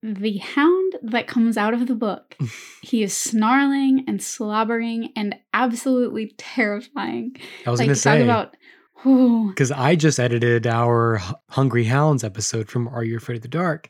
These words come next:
Speaker 1: Yeah.
Speaker 2: You referenced the Hound of the Baskervilles.
Speaker 1: I do, and it's scary. <laughs>
Speaker 2: Mm-hmm. It's
Speaker 1: Very,
Speaker 2: very scary.
Speaker 1: very scary. And they animate it as very, very scary.
Speaker 2: Mm-hmm.
Speaker 1: And so, like,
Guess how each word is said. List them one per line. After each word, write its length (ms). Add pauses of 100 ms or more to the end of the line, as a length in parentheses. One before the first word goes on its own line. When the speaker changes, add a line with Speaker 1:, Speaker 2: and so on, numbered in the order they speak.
Speaker 1:
Yeah. 760
Speaker 2:
You 160
referenced 360
the 100
Hound 220
of 20
the 80
Baskervilles. 500
Speaker 1:
I 120
do, 420
and 320
it's 380 (400)
scary. 500
<laughs> 40
Speaker 2:
Mm-hmm. 380 (260)
It's 120
Speaker 1:
Very, 200
Speaker 2:
very 160
scary. 200
Speaker 1:
very 160
scary. 420
And 200
they 140
animate 380
it 120
as 200
very, 420
very 260
scary. 540 (100)
Speaker 2:
Mm-hmm. 260 (220)
Speaker 1:
And 180
so, 460
like, 180